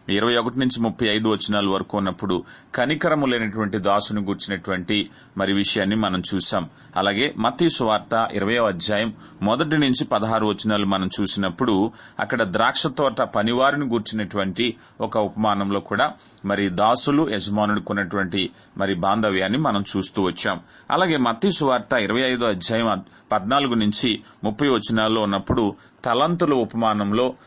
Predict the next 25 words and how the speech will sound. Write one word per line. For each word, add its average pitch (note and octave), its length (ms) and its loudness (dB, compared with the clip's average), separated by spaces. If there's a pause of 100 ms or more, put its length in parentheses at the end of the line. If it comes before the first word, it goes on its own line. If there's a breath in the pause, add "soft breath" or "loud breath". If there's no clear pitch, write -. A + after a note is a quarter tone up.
(140 loud breath)
మరి G2+ 400 0
దాసుడు, A2+ 640 0 (240 loud breath)
యజమానుల A#2+ 460 0
మధ్య G#2+ 320 0
ఉన్నటువంటి G2+ 460 -2
సంబంధాన్ని F#2+ 600 -2
కూడా G#2+ 220 -2
మనం G2 260 0 (120)
చూస్తూ F#2+ 260 -2
వచ్చాం. F2+ 360 -2 (260 loud breath)
ఇలాగా F3 320 4
ప్రభువారు A#2+ 680 0 (280 loud breath)
దాసునికి, D3 640 2
యజమానికి B2 500 -2
ఉన్నటువంటి A2 640 -2
సంబంధాన్ని G2+ 600 0
తెలియపరుస్తూ A2+ 880 0 (340 loud breath)
పరలోక E3 360 2
రాజ్య A#2 340 0
మర్మాలను G#2 720 0
మనకి G#2 340 -2
ఏ A2 40 2
విధంగా A2+ 380 0
తెలియపరిచారో G2 760 -2
చూసాం. G2 480 -2